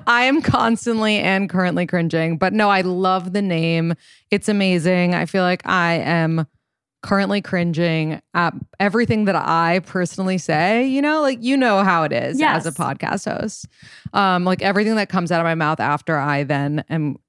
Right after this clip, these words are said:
Speaker 1: am cringing. But I'm so happy to have you on, just, like, to get through the basics for our listeners. Anisha, how old are you and where are you from?
Speaker 2: I am thirty-six.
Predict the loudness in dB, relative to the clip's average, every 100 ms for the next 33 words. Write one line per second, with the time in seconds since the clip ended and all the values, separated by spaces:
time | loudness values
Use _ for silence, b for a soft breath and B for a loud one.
0 | -4 -2 0 -2 -2 -2 -2 -2 -6 B
1 | B B -10 0 2 2 2 0 0 0
2 | 0 2 0 0 0 0 0 0 2 0
3 | 0 -2 -2 -2 -4 -4 -10 -4 -2 -2
4 | -4 -6 -4 -2 -2 -2 -4 -8 -6 -6
5 | -2 -4 -4 -6 -4 -4 -2 -4 -6 -6
6 | -4 -4 -6 -2 -2 -2 -4 -2 -2 -2
7 | -4 -4 -4 -4 -6 -6 -6 -12 _ _
8 | -2 0 0 -2 -2 0 0 -2 -2 -2
9 | -4 -18 -18